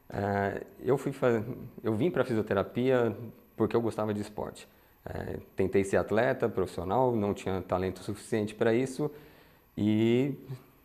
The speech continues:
é, tem-, pensei em fazer educação física, no fim das contas optei pela fisioterapia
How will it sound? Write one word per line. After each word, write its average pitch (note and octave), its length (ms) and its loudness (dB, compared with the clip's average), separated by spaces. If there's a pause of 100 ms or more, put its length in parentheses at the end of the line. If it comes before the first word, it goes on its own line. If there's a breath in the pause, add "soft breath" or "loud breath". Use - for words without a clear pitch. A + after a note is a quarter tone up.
(260)
é, G#2 580 2 (920)
tem-, A#2+ 140 0
pensei B2+ 380 2
em A#2 40 2
fazer A2+ 200 2
educação A#2 380 0
física, E3 380 -2
no C#3 40 -2
fim C#3+ 140 -4
das B2+ 140 0
contas B2+ 340 -2
optei A#2 300 0
pela A2 200 -2
fisioterapia A2 600 -2